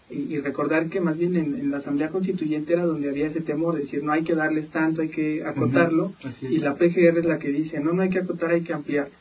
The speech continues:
Speaker 2: Así es.
Speaker 1: Entonces, eh, digamos que la propuesta está apegada a lo que establece la Constitución Federal, eh, eh, contraviene lo que dice la Asamblea Constituyente, y pues ya veremos,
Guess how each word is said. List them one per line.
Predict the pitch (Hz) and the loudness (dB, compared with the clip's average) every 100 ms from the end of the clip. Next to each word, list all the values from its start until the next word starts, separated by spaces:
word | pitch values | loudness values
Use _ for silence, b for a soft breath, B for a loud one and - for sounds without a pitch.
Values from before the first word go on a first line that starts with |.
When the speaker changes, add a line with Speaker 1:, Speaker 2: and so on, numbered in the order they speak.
| _ | _
Speaker 2:
Así | - 117 | -6 -4
es. | 120 175 | 0 0
Speaker 1:
Entonces, | 170 185 B B B - | 2 2 B B B -6
eh, | 147 143 - - _ _ _ _ _ _ | 0 0 -2 -6 _ _ _ _ _ _
digamos | 151 160 180 190 | 4 6 6 2
que | 185 | 2
la | 165 147 | 0 0
propuesta | 147 170 175 185 | 0 2 2 2
está | 180 170 | -2 -2
apegada | 165 165 160 156 160 160 | -2 2 2 4 2 2
a | |
lo | 147 | 0
que | 135 | -4
establece | 139 135 143 156 160 | -6 -6 -4 -2 -2
la | 147 | -4
Constitución | - 135 127 143 160 160 | -4 -6 -4 -2 -2 0
Federal, | 160 160 170 233 - - b b b b _ | 2 4 2 0 -2 -12 b b b b _
eh, | 139 139 135 127 - | 0 2 2 0 -2
eh, | 156 - | -6 -4
contraviene | 147 143 151 151 165 175 | -4 -2 2 4 6 6
lo | 165 139 | 4 2
que | 147 | -2
dice | 147 160 165 160 | -2 -2 0 -2
la | 143 139 | 0 -4
Asamblea | 135 143 143 156 | -4 -6 -2 -2
Constituyente, | 160 165 175 180 180 175 180 202 208 B B B - | -2 -4 -2 2 4 4 2 0 -2 B B B 0
y | 160 170 | 2 2
pues | 147 139 | 0 0
ya | 156 | 2
veremos, | 160 160 156 160 | 2 2 2 -2